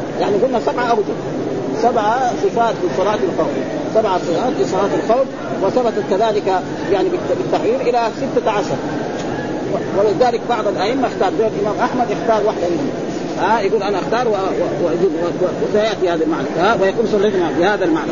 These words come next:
وحدثنا، قال: "وحدثنا أبو بكر بن أبي شيبة، حدثنا يحيى بن آدم، ها، عن سفيان عن موسى بن عقبة عن نافع عن ابن عمر قال: صلى رسول الله صلاة الخوف في بعض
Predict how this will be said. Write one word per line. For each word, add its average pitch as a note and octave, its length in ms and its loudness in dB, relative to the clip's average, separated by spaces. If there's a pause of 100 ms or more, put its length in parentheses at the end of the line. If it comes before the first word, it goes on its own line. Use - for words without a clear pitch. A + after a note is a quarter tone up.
وحدثنا، A3 480 0 (140)
قال: A3+ 160 2
"وحدثنا G3 500 0
أبو F3+ 140 0
بكر G3+ 120 4
بن F3+ 120 2
أبي E3 180 2
شيبة، A#3 300 2
حدثنا F#3+ 460 2
يحيى F#3 220 2
بن D#3+ 240 2
آدم، G#3 300 2 (420)
ها، E3 60 2
عن F#3+ 180 0
سفيان G3 420 0
عن F3 160 0
موسى G#3+ 320 2
بن F3+ 120 2
عقبة G3 320 0
عن F#3 260 2
نافع G#3 320 2
عن F3+ 80 0
ابن E3 300 2
عمر A#3+ 180 2 (360)
قال: G3 200 4
صلى A#3 300 2
رسول G3 260 2 (100)
الله G3 260 2
صلاة G3 240 2
الخوف G#3 280 2
في F#3+ 100 2
بعض G3+ 200 0